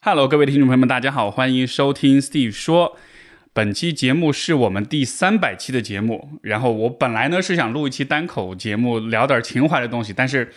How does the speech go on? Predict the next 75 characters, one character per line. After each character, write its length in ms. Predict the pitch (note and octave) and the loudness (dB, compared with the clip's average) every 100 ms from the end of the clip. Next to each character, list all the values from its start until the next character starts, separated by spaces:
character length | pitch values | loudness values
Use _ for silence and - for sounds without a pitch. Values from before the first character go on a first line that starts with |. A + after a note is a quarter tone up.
| - - _ - | -20 -20 _ -8
我 180 | G#2 | -6
转 180 | G2+ A#2+ | -2 2
念 140 | C3 G3 | 4 4
一 80 | |
想， 160 | D#3+ B2 | 2 0
我 80 | A2+ | -2
觉 100 | A2 | 0
得 80 | C3 | 0
我 160 | A2+ | 0
们 120 | G2 | 0
的 40 | C3+ | -2
节 200 | B2+ A#2 | 0 0
目 100 | D3+ | 0
一 100 | C#3+ | 0
直 140 | B2 | -4
是 160 | C3+ C#3+ | -4 -4
以 100 | G2 | -4
听 300 | - D3+ E3+ | 0 0 2
众 160 | D#3+ | 2
的 180 | A#2+ A2 | 2 0
成 280 | G#2+ A#2 C#3+ | 0 -2 0
长 120 | C#3 | 0
跟 140 | G#2+ B2 | -2 -4
发 260 | E3 D3 | 0 0
展 360 | E3 G#2+ F#2+ F#2+ | 2 0 -2 -4
为 240 | G2+ A2 | -2 0
终 180 | D3 D#3 | 2 2
极 100 | C#3+ | 2
目 200 | C#3 C3+ | 0 2
标 260 | B2 B2+ A#2+ | 2 2 0
的。 240 | F#2+ G#2 G#2 | -2 -6 -6
然 160 | A2 | -2
后 80 | C3+ | 0
呢， 240 | B2 A2+ - - - _ | 0 -2 -6 -14 -20 _
今 160 | - D3+ | -2 2
天 180 | D#3+ D3+ | 2 0
我 80 | A#2+ | -2
就 80 | |
请 240 | - - G#2+ | -4 -4 -2
来 140 | G#2+ | 0
了 80 | C#3+ | 2
两 240 | B2+ G2+ | 0 0
位， 340 | A#2+ B2+ A2+ - _ _ - | -2 -2 -2 -8 _ _ -2
我 100 | A#2+ | 2
们 100 | D3 - _ | 2 0 _
今 120 | - | 0
天 100 | G3+ | 0
组 140 | G3+ B2+ | 2 0
了 80 | D#3 | 0
一 20 | |
个 80 | F#3+ | 2
豪 180 | C3+ | 2
华 200 | F3+ F#3+ | 2 2
阵 180 | F#3 F3 | 2 2
容 240 | C3 B2 C#3 | 2 0 0
来 120 | C3+ | 0
聊 300 | C#3+ B2+ C3+ | 0 2 2
一 80 | F#3 | 2
个 80 | D#3 | 0
大 100 | E3+ | 0
家 180 | D#3+ D#3+ - _ - | -2 -4 -10 _ -2
平 180 | D3+ | 0
时 120 | G3 A#3 | 2 2
我 100 | C3 | 2
在 100 | C3 | 0
节 140 | E3+ | 0
目 60 | G3 | 0
上 120 | D#3 | 0
不 120 | D3 | -2
太 160 | G3 G3 | 0 2
聊， 260 | A#2 G2+ | 2 0
但 140 | D#3 E3 | 0 0
对 100 | D#3 | 0
大 80 | |
家 220 | D3+ D3 | 0 0